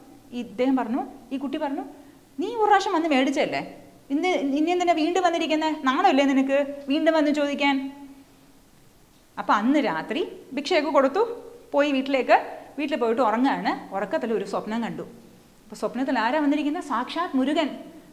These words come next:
അതിനുശേഷം പിന്നെ മുരുക ക്ഷേത്രത്തിൽ പോയിട്ട് കുറേ കാലമായി. ഉം. അപ്പൊ മുരുകൻ വന്നിട്ട് പറയാ,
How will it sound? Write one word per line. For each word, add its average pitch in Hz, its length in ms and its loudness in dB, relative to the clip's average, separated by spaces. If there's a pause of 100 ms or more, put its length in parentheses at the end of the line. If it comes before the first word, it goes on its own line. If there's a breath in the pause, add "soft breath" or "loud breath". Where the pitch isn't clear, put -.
(160)
അതിനുശേഷം 349 440 -2
പിന്നെ 370 160 0
മുരുക 320 260 0
ക്ഷേത്രത്തിൽ 381 420 0
പോയിട്ട് 339 400 2
കുറേ 311 280 4
കാലമായി. 269 440 6 (120)
ഉം. 254 120 -4
അപ്പൊ - 440 -8
മുരുകൻ 269 320 2
വന്നിട്ട് 311 260 0
പറയാ, 254 300 -6